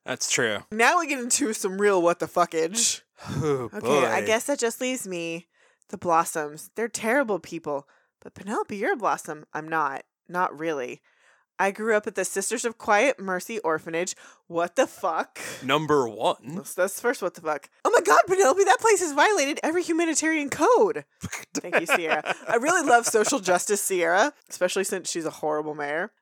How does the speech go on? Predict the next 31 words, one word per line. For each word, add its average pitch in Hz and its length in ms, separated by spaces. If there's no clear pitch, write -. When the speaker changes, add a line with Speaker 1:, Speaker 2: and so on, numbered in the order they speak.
Speaker 2:
Penelope 160 380
goes 156 180
on, 247 300
"When 220 100
I 170 80
was 160 220
eight, 220 220
the 214 80
Blossoms 170 420
came 202 320
and 180 100
asked 170 260
to 175 60
see 175 160
all 170 180
the 202 120
redheaded 180 640
children. 165 760
Next 175 240
thing 185 180
I 170 60
knew, 170 140
I 151 100
was 151 200
leaving 208 280
with 185 160
them. 180 320
I 147 80
was 143 140
so 151 140
excited." 170 580